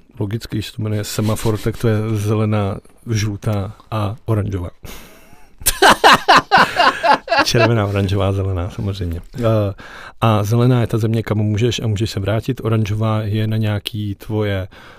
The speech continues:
eh, čestný prohlášení, že nic nemáš. A červená je tam, kam musíš jako jenom s testem a případně po návratu do karantény. Ale k té dovolený, co jsi říkal, tak třeba, eh, v tuhle tu chvíli jsou strašně levné letenky třeba,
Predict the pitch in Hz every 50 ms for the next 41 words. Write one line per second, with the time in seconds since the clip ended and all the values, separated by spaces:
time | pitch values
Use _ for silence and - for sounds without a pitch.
0 | - - - - 98 - - - 104 - - 104 95 - 101 95 107 104 98 -
1 | - 110 107 101 101 107 110 107 - - 110 107 101 107 113 123 135 - - -
2 | - - _ _ _ _ _ _ _ _ _ _ _ - _ - 104 104 - -
3 | 120 113 107 110 107 104 101 98 - 98 95 98 98 107 - - 110 107 101 -
4 | 107 104 - - - - 98 101 104 104 - - - 98 - - 104 98 98 98
5 | - - - - - 107 - 98 95 104 101 92 - - 101 101 101 101 104 98
6 | - - - 95 - - - - - - - - - - - - 101 90 90 87
7 | 85 85 90 - - - - _ _ - - - _ _ _ _ _ _ - -
8 | - - - - 98 101 107 113 - - 98 92 90 85 87 - - - - -
9 | - - - - - - - - - _ _ _ _ _ _ _ - _ - -
10 | 143 147 143 - - 156 135 147 131 131 143 143 143 147 131 - 147 120 135 131
11 | 127 113 - 139 143 131 - 131 - - - 131 127 143 143 139 131 - 117 123
12 | - - - 127 123 120 - 143 123 - 143 131 - 143 131 - - 131 120 -
13 | - 139 139 135 131 139 143 139 139 - 147 139 127 139 139 123 - - 131 123
14 | 135 135 131 135 131 123